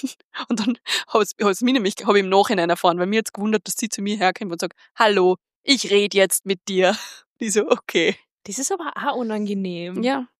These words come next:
Speaker 2: Also
Speaker 1: Also ich war dann anscheinend echt das Häufchen Elend in der Bar am Anfang.
Speaker 2: Ja.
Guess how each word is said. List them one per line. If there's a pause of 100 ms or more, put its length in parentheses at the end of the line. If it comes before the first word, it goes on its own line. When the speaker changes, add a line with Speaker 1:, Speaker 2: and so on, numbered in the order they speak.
(140)
Speaker 2:
Also (120)
Speaker 1:
Also
ich
war
dann
anscheinend
echt
das
Häufchen
Elend
in
der
Bar
am
Anfang.
Speaker 2:
Ja.